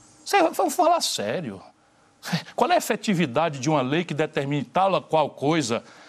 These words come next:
Você sabe o que pode acontecer agora? Nós estamos na iminência de uma irresponsabilidade a mais desse ditador patético da Venezuela,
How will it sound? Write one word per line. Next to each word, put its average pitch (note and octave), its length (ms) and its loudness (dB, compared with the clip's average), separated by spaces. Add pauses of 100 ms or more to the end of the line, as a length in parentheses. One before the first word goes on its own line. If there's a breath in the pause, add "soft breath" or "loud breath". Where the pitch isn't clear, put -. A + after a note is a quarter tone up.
(180 loud breath)
Você G#3+ 140 2
sabe A#3+ 180 0
o - 60 -6
que - 60 -14
pode D3+ 200 -2
acontecer C3+ 460 -4
agora? A#2+ 260 0
Nós G3 80 -2
estamos G3 200 -2
na G3+ 80 2
iminência F#3 500 0
de E3+ 80 -6
uma G3 80 0
irresponsabilidade C#3 840 -2
a D3+ 80 0
mais F3 280 0
desse D#3+ 240 -4
ditador A2+ 500 -6
patético A#2 640 -4
da A#2 100 0
Venezuela, D#3 680 0